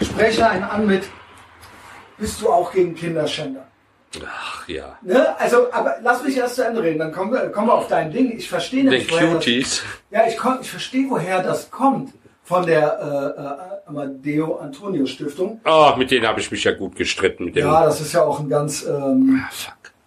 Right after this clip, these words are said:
Speaker 2: fuck.
Speaker 1: also, äh, ein ganz denunziatorischer Verein.
Speaker 2: Hast du das
Speaker 1: Jedenfalls
Speaker 2: mitbekommen, wie ich mich mit denen angelegt
Speaker 1: Das
Speaker 2: habe?
Speaker 1: erzählst du mir
Speaker 2: Ja.
Speaker 1: jetzt sofort. Ähm, dieses Ding, dieses, ne, man kennt's auch zum Beispiel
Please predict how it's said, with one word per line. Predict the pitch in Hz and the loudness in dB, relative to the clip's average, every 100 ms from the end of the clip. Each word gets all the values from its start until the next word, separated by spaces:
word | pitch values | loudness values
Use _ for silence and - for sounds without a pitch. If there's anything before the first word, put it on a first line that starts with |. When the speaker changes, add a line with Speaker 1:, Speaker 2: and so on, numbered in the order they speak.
| _ | _
Speaker 2:
fuck. | - - - - _ _ - | -20 -20 -20 -20 _ _ -14
Speaker 1:
also, | 147 139 143 143 | -8 -4 -4 -4
äh, | 135 131 - | 0 -2 -2
ein | 147 | -4
ganz | 135 135 - | 0 0 -2
denunziatorischer | 151 147 147 - 147 135 - 156 151 143 139 135 | -4 -2 -2 -2 0 0 0 -2 0 2 0 2
Verein. | 135 135 151 135 - - _ _ _ _ _ _ _ | 2 4 4 2 0 -6 _ _ _ _ _ _ _
Speaker 2:
Hast | 113 214 | 2 4
du | 135 | 4
das | |
Speaker 1:
Jedenfalls | 214 175 - | 4 4 2
Speaker 2:
mitbekommen, | 160 139 120 | 0 0 0
wie | 113 | -4
ich | - | -10
mich | 117 - | -14 -6
mit | 165 | -4
denen | 110 | -4
angelegt | - - 120 104 | -6 -8 -10 -8
Speaker 1:
Das | - | -6
Speaker 2:
habe? | - | -4
Speaker 1:
erzählst | 101 202 - | -2 -2 -2
du | 160 | -4
mir | |
Speaker 2:
Ja. | 135 | -4
Speaker 1:
jetzt | 131 - - | -4 -10 -14
sofort. | 139 - 143 156 - - _ _ _ - | -12 -10 -2 -2 -2 -8 _ _ _ 2
Ähm, | 180 185 190 196 _ _ - - | 6 6 4 -6 _ _ -14 2
dieses | 262 285 330 - - - | 2 4 0 -2 -8 -12
Ding, | - 240 262 - - - - _ _ _ | -6 -2 -2 -4 -10 -20 -20 _ _ _
dieses, | 233 269 269 - - _ _ | 4 4 4 0 -16 _ _
ne, | 185 | 4
man | 277 277 | 4 4
kennt's | 220 254 262 | 4 2 2
auch | - - | 0 -2
zum | 208 | 2
Beispiel | 180 180 202 | 4 4 -2